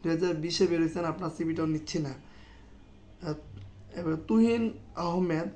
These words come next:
আপনি বিএসসি করছেন, সি-, বিএসসি করছেন সিভিলে। এরপর ডিপ্লোমা করছেন সিভিলে, খুব ভালো, আপনার এক্সপিরিয়েন্স আছে, আপনার সিভিটি নিচ্ছি না। আর আপনার সিভিটি দয়া করে আপডেট করে, ভালোভাবে আপডেট করার চেষ্টা করবেন।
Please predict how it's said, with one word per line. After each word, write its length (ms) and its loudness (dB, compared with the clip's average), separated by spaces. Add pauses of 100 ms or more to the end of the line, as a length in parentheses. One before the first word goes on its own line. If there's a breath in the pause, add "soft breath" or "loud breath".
(260)
আপনি 440 2
বিএসসি 420 2
করছেন, 400 4
সি-, 200 0
বিএসসি 400 6
করছেন 300 4
সিভিলে। 560 -2 (800 loud breath)
এরপর 360 2
ডিপ্লোমা 400 4
করছেন 320 4
সিভিলে, 400 2
খুব 240 2
ভালো, 260 4
আপনার 440 -2
এক্সপিরিয়েন্স 600 2
আছে, 300 -2 (640 loud breath)
আপনার 400 -4
সিভিটি 280 0
নিচ্ছি 280 0
না। 80 2
আর 80 4
আপনার 260 2 (100)
সিভিটি 220 4
দয়া 280 4
করে 160 2
আপডেট 360 2
করে, 360 0 (960)
ভালোভাবে 380 2
আপডেট 300 0
করার 220 -2
চেষ্টা 320 -4
করবেন। 280 -6